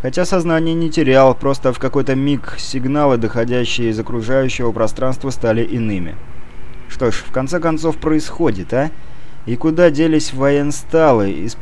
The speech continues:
при-, и пригоршня? Они наверняка будут меня искать. Заметят исчезновение и пойдут по следам.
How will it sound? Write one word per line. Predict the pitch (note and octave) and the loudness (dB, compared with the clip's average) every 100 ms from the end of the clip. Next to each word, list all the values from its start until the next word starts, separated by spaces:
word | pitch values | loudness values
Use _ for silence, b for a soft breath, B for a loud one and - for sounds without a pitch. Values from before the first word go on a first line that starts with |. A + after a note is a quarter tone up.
| - | -8
при-, | B2+ | -6
и | - C#3+ | -4 -2
пригоршня? | C#3+ D#3+ G#2+ F#2+ - F2+ - - - - - | 2 2 2 -2 -4 -6 -6 -6 -6 -6 -4
Они | A2+ C#3 | -2 -2
наверняка | D#3 D#3+ D#3 D#3 D#3+ | 0 0 0 2 2
будут | D#3+ D#3 D#3 | 4 2 2
меня | D3 D3+ D3 | 0 2 0
искать. | C#3+ D3 B2+ F2 - - - - | 0 0 0 0 -4 -6 -4 -2
Заметят | A2 C3+ D#3+ D3 - B2+ | 0 2 2 2 0 -4
исчезновение | - C3 C3 C3+ D3+ D3 A2 | -2 0 0 2 2 2 2
и | |
пойдут | A2 A2+ A#2+ B2 | 0 0 0 -2
по | |
следам. | A2+ C3 C3+ C#3+ F#2+ | -2 -2 0 0 0